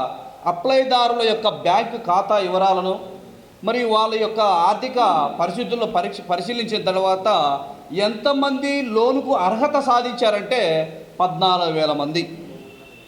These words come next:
ఈ పద్నాలుగు వేల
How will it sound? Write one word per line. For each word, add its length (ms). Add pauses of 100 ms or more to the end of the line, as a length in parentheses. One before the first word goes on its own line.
(1400)
ఈ 40 (180)
పద్నాలుగు 600
వేల 200